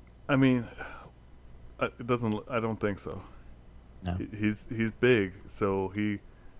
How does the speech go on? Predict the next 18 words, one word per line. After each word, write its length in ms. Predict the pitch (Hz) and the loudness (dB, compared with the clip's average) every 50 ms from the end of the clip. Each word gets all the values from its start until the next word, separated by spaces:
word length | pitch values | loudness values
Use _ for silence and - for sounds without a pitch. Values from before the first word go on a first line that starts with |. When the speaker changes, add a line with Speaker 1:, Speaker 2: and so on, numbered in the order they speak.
| - - - - | -20 -14 -6 -2
Speaker 1:
uh, 460 | - 104 101 95 92 90 85 87 78 - - - - - - - - - - - | 2 2 4 4 4 2 2 0 -2 -4 -8 -16 -20 -20 -20 -20 -20 -20 -10 -6
basketball 460 | 117 107 98 - - - 107 101 95 | -4 -4 -4 -4 -4 0 0 0 0
wouldn't 260 | 90 98 101 98 95 - - - - - - - - | 0 0 -2 -2 -4 -6 -10 -16 -18 -20 -16 -10 -8
necessarily 560 | 117 98 - - - - 110 104 101 98 92 | -8 -8 -8 -8 -2 2 2 4 4 2 0
be 160 | - 98 98 | 0 -2 -2
his 160 | 90 92 87 - | -2 -2 -6 -6
thing. 400 | - - 104 95 82 76 92 - - - - - - - - - - - - - - - - - | -2 -2 -2 -2 -2 -6 -10 -16 -18 -20 -20 -20 -20 -20 -18 -18 -18 -18 -20 -20 -20 -16 -12 -10
Speaker 2:
Mm-hmm. 200 | 85 - 101 104 104 - - - - - - - - | -8 -6 -6 -6 -8 -10 -14 -20 -20 -20 -12 -2 2
Speaker 1:
Football 300 | 131 151 147 - 110 95 | 2 4 4 4 6 6
Speaker 2:
Well, 100 | 190 131 | 8 8
worked 160 | 120 120 110 | 8 8 8
for 80 | 107 95 | 6 6
Speaker 1:
could. 80 | 82 | 6
Speaker 2:
Shaq. 320 | - 127 131 147 120 90 - - - - - - - - - - - - - - - - - | 6 6 6 6 6 4 2 -2 -10 -18 -20 -20 -20 -20 -20 -20 -20 -20 -20 -20 -4 4 8
Speaker 1:
So 600 | 147 143 139 135 131 123 120 120 113 113 104 - - | 10 12 12 12 12 12 10 10 8 6 2 2 4
there's 160 | 123 120 110 | 4 4 4
a 60 | 110 | 4
difference. 400 | 107 123 127 - - 92 73 - | 4 4 4 4 2 -2 -2 -4